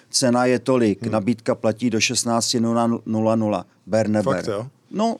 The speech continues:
Speaker 1: je, je to
Speaker 2: Hmm.
Speaker 1: tak, protože oni mohou dodat kamkoliv jinam. Když ho konečně nakontrahujete, pak hledáte tu dopravu, abyste to dostal čím dálnější, č-, čím dále je ta Čína, tím je to, protože řada, řada právě věcí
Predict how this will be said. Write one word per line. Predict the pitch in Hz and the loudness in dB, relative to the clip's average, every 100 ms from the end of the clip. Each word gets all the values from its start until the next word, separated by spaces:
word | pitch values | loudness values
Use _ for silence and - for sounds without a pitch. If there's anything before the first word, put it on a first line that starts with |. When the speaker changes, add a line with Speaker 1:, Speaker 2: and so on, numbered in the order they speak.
| - | -2
Speaker 1:
je, | 165 | 2
je | 170 | 2
to | 180 | 0
Speaker 2:
Hmm. | 202 | -2
Speaker 1:
tak, | 190 214 - - _ _ | -4 -4 -12 -20 _ _
protože | - 127 135 | -4 0 4
oni | 131 | 4
mohou | 135 135 139 | 4 2 0
dodat | 135 135 139 139 139 | 0 2 2 2 -2
kamkoliv | - 131 127 143 143 165 | -8 -6 -4 -2 -2 0
jinam. | 156 104 - - - - _ _ _ | 0 -2 -4 -20 -20 -20 _ _ _
Když | 113 127 | 0 2
ho | |
konečně | 127 131 131 - | 4 2 2 2
nakontrahujete, | 117 110 127 131 135 147 147 151 151 | 0 0 0 2 2 2 2 2 0
pak | 123 113 | 0 0
hledáte | 123 127 123 139 | 2 2 0 0
tu | - 113 | 0 0
dopravu, | 107 - 117 117 147 180 185 | 0 0 0 4 4 2 0
abyste | 113 117 - 131 | 0 0 0 -2
to | - | 0
dostal | 123 - 135 139 | 0 2 2 2
čím | - 127 113 | 2 0 2
dálnější, | 110 117 120 123 120 127 131 147 139 - - | 2 2 2 2 0 0 2 2 0 -8 -18
č-, | - - | -16 -14
čím | - 127 113 | -4 0 2
dále | 113 120 123 135 - | 4 4 4 2 -2
je | 110 113 | -2 0
ta | 131 | 0
Čína, | - 127 131 139 - - - - | 0 2 2 2 -4 -20 -20 -2
tím | 123 120 | 2 4
je | 120 | 4
to, | 135 123 113 - 76 | 2 4 2 -2 -12
protože | 73 117 107 | -10 -6 -6
řada, | 107 120 120 117 - | -2 0 2 2 0
řada | 104 113 | 0 0
právě | 113 110 110 113 | 0 -2 0 -2
věcí | 107 101 - 120 113 | -2 -2 -2 0 -2